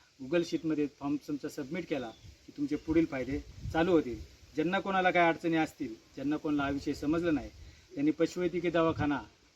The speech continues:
वडगाव रासाई येथे संपर्क साधायचा आहे. माझा मोबाईल नंबर आहे ऐंशी पंचावन्न सत्तर छत्तीस अठ्ठ्याऐंशी.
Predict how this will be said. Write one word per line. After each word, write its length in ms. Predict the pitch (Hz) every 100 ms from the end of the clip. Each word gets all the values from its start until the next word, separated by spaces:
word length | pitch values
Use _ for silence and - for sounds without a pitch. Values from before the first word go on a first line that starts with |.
| -
वडगाव 280 | 135 147 156
रासाई 420 | 156 151 151 117 - _ _ -
येथे 380 | 139 147 160 - _ _
संपर्क 340 | 156 151 175 175
साधायचा 460 | 170 147 127 117
आहे. 120 | 110 110 - - - -
माझा 440 | 139 151 156 156 175 - - - - -
मोबाईल 300 | 151 175 185
नंबर 220 | 180 175
आहे 220 | 156 139 -
ऐंशी 360 | 139 151 - 175
पंचावन्न 840 | 180 - 147 143 151 147 147 151
सत्तर 640 | 165 - - 151 - 165 175 - - - - 151
छत्तीस 440 | 147 - 147 -
अठ्ठ्याऐंशी. 560 | 185 - 156 120 -